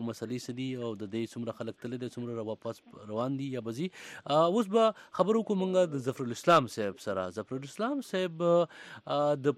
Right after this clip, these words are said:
پولیټیکل ایجنټ دی د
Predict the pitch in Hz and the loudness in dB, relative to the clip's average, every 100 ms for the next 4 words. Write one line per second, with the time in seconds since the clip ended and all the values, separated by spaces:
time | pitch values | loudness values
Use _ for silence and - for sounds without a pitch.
0 | - 147 160 165 165 156 - 127 - 190 | 0 0 0 -4 -4 -6 -6 -6 2 2
1 | 202 - 127 123 165 _ - _ _ 151 | 2 -2 -4 -2 -4 _ -20 _ _ -14
2 | - 131 | -12 -6